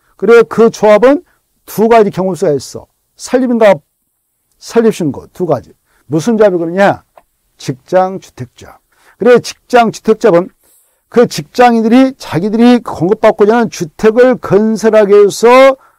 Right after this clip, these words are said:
바로 설립할 때는 설립인가 받아야 조합을 만들고, 국민주택을 집단으로 공급받기 위해서 설립할 수 있는데 직장 주택조합은 그런 목적을 가지고 설립할 때는 설립 신고다.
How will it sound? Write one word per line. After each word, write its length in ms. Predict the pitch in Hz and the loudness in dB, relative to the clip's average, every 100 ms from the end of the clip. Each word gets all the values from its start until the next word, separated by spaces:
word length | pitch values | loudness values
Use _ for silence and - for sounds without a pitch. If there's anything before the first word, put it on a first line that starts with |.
| _ _ _ | _ _ _
바로 460 | - 226 196 190 - | 0 2 2 0 -8
설립할 360 | - 240 220 | -6 -2 0
때는 240 | 190 233 247 | 0 0 -2
설립인가 640 | - 240 208 160 131 - _ _ _ _ _ | -4 -6 -6 -8 -10 -16 _ _ _ _ _
받아야 400 | 185 190 196 170 | -2 2 4 2
조합을 400 | - 170 170 240 | 0 -2 0 0
만들고, 500 | 175 139 107 90 - _ _ _ _ | -2 -4 -10 -16 -20 _ _ _ _
국민주택을 1000 | - 196 240 277 285 269 247 - 240 233 | -2 2 4 4 4 2 -2 -2 2 2
집단으로 480 | 151 160 - 240 220 | 0 -6 -2 0 0
공급받기 580 | - 196 226 - 214 214 | 0 -6 -4 0 0 0
위해서 140 | 190 | -4
설립할 320 | 180 220 208 | -4 0 0
수 100 | 185 202 | 0 -4
있는데 520 | 190 190 240 262 262 _ _ | -8 -2 2 2 0 _ _
직장 480 | - 151 - 208 | -14 -8 -2 -2
주택조합은 520 | 180 - 185 - 147 147 | -2 -8 -8 -6 -6 -6
그런 200 | 185 240 | -6 -6
목적을 280 | 240 247 | -4 0
가지고 160 | 226 214 | 0 0
설립할 260 | - 196 175 | 0 -2 -2
때는 220 | 226 226 | -4 -8
설립 280 | - 214 - | -12 -14 -14
신고다. 360 | - 180 _ | -18 -20 _